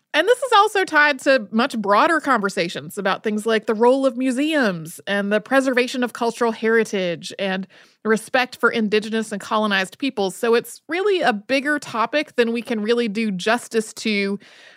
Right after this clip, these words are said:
in periodic updates on Unearthed about where the conversation is at the moment. It's also a bigger <laughs> topic than we can cover in just one episode. I was telling Holly before we started recording that it even could have been more than two, but we're going to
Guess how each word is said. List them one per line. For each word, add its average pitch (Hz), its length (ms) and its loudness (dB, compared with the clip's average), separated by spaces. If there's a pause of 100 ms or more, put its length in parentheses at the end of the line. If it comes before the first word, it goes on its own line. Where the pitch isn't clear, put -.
(180)
in 208 340 2 (260)
periodic 269 600 2
updates 233 400 0
on 226 160 2
Unearthed 220 480 0
about 214 320 0
where 220 240 4
the 220 80 0
conversation 202 640 -4
is 165 160 -2
at 165 140 -6
the 175 60 -8
moment. 175 400 -4 (840)
It's 240 160 0
also 247 320 4
a 240 60 4
bigger 226 260 4
<laughs> - 0 -
topic 254 420 2
than 226 140 0
we 226 100 0
can 214 160 -2
cover 220 320 0
in 202 140 -2
just 208 260 -4
one 202 240 0
episode. 247 520 -2
I 196 120 -2
was 196 160 -4
telling 208 300 -2
Holly 208 260 0
before 196 420 -2
we 202 280 -8 (680)
started 214 400 0
recording 262 420 4
that 254 120 6
it 226 80 0
even 240 220 -2
could 269 160 4
have 254 100 4
been 247 160 4
more 269 220 2
than 269 140 -2
two, 240 420 0
but 208 180 0
we're 226 140 2
going 240 240 2
to 226 120 -2